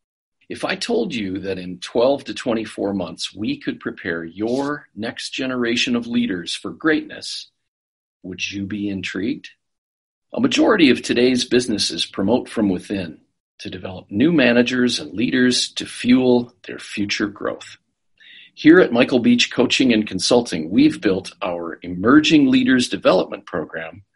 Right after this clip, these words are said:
so that it guarantees your success. Our coaching philosophy is to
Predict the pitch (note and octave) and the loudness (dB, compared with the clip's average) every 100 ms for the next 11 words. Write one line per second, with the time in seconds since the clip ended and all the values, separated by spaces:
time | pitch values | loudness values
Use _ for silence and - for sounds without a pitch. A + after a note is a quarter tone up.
0 | _ - - _ _ - A#2 F2+ F2 - | _ -20 -20 _ _ -4 -2 -4 -6 -12
1 | - A2+ C3 C3 B2 - G#2 F2 E2 - | -6 2 4 4 2 -2 -4 -4 -6 -6
2 | E2 D#2 - - - - - - - _ | -6 -6 -6 -6 -8 -8 -10 -12 -14 _
3 | _ _ _ _ _ - G2 - C3 - | _ _ _ _ _ -6 -4 0 2 4
4 | B2 A#2 G#2 F#2+ - - - - F2+ - | 2 2 0 0 -4 -4 -8 -12 -12 -12
5 | - F#2 F2 - - F#2 F2 | -8 -6 -6 -6 -6 -8 -10